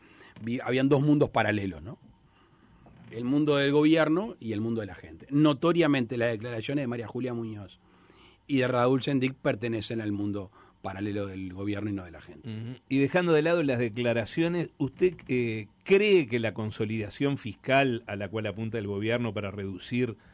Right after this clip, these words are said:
Speaker 2: el déficit va a producir el, el efecto esperado?
Speaker 1: No.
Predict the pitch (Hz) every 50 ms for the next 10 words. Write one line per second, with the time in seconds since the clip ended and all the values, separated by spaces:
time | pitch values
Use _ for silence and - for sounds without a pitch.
0 | _ - - - _ _ _ - 113 104 104 107 117 135 123 - 127 117 - -
1 | 107 95 104 98 98 135 143 135 120 117 104 95 - - 135 147 151 151 123 -
2 | - 98 98 95 95 95 92 90 87 85 87 92 - 92 90 90 - - 101 104
3 | 101 - - 98 110 123 139 135 135 131 117 147 143 135 -